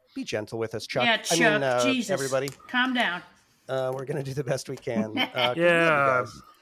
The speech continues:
Speaker 1: So I
Speaker 3: Not
Speaker 1: think,
Speaker 3: a series
Speaker 1: I
Speaker 3: of
Speaker 1: think we could all
Speaker 3: shitty
Speaker 1: use this
Speaker 3: things
Speaker 1: tonight.
Speaker 3: and, yeah. <laughs>
Speaker 1: Yeah.
Speaker 3: We're
Speaker 2: Shittier
Speaker 3: trying to roll with
Speaker 2: things.
Speaker 3: it, but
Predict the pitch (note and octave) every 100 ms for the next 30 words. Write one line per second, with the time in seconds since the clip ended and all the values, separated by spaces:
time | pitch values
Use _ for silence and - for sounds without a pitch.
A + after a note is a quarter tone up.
0 | - - B3 A#3 A#3+ D4+ C4+ A3+ D#3+ -
1 | - B3 A#3+ F#3+ E3+ F#3 F3+ F3+ F3+ F#3+
2 | G3 G3 F#3+ D#3+ D#3+ D3+ C#3 B2 G#2+ D3+
3 | D#3 E3 A#2+ - - - - A#3 F3 A2+
4 | A#2 - - - - - C#3+ B3+ A#3+ A#3
5 | A3 G3 F#3 E3+ E3+ D#3+ D3+ B2+ B2